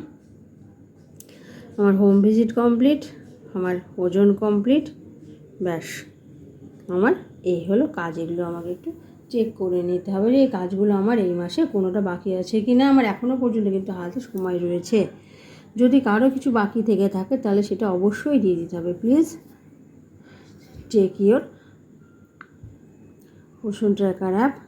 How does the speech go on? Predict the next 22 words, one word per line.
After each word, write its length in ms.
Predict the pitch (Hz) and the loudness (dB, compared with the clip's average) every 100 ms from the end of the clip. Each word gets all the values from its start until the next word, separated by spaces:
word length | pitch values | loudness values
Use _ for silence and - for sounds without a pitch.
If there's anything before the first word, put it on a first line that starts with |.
| - - - | -20 -14 -8
আমার 200 | 180 180 | -6 -6
সব 200 | 202 175 - | -8 -10 -6
কমপ্লিট, 380 | 196 196 330 | -4 -2 -2
এটুকু 240 | 214 180 185 | -2 -4 -4
just 280 | 185 180 185 | -6 -8 -10
আপনাদের 300 | 185 180 190 | -10 -10 -8
সঙ্গে 200 | 196 190 | -10 -10
শেয়ার 300 | 180 165 175 | -14 -16 -14
করার 220 | 180 175 - | -14 -12 -12
ছিল। 320 | - 226 359 - - - - - - - - | -6 -4 -6 -8 -20 -20 -20 -20 -20 -20 -6
আমি 160 | 196 190 | -2 -2
জানি 340 | 190 214 311 | 0 2 2
যদিও 340 | 208 175 214 | 2 2 0
আমরা 340 | 285 254 196 180 | 0 0 -2 -2
অনেকে 280 | 175 180 196 | -2 -2 -2
দিয়ে 240 | 190 190 | 0 -2
ফেলেছি, 500 | 190 208 208 233 214 | -2 -2 -2 -4 -4
যদিও 320 | 214 202 262 | -2 0 0
কারো, 320 | 254 196 196 202 - - - | 0 0 -2 -4 -14 -14 -8
সকলে 300 | 220 262 320 | 0 4 6
দিয়ে 180 | 247 208 | 4 4
ফেলেছি, 500 | 196 180 - 320 | 0 -2 -2 -6